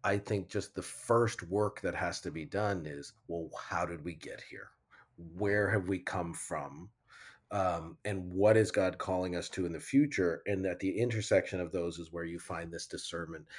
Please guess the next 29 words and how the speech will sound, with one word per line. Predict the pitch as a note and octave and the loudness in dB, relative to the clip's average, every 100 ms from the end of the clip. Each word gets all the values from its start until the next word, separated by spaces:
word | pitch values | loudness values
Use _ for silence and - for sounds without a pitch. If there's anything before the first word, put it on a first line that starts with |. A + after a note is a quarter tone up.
| - | 4
And | D3 | 10
as | D#3 D#3 | 12 10
you | |
say, | D#3+ C4+ C#3 F#2+ | 12 12 12 12
it's | C3+ C3+ | 8 10
not | F#3 G#3 | 8 10
forever, | F3+ G3+ A3+ D#2 - | 12 12 12 8 4
right? | B2 C#3 C#3+ | 8 10 12
A, | C#3 C#3+ | 10 10
a | C#3 | 6
discernment | C#3+ C3 E3 F3+ F3 D3+ | 6 8 8 10 8 8
of | C3 B2 | 10 10
a | |
kind | A#2 C3+ A#2 | 8 6 4
of | F#2 | 2
priority | - A2 G#2 G#2 A#2 A#2+ A2 | 2 6 8 10 10 8 6
of | G2 F2+ | 2 4
mission | G#2+ A#2 - A2+ A2+ G#2 | 2 2 2 2 4 4
or | F2 E2 | 2 2
whatever | F#2+ A2 A#2 | 6 8 8
that | G#2+ F2+ | 6 6
might | F#2 - | 0 0
be. | F2+ - - - | -2 -2 -14 0
It | B2 | 6
might | B2 C#3 | 10 8
be | E3 | 8
for | D#3+ D#3 | 6 8
a | C3+ | 8
season | B2 F#3+ B3+ C4+ C#3+ | 6 0 0 0 -6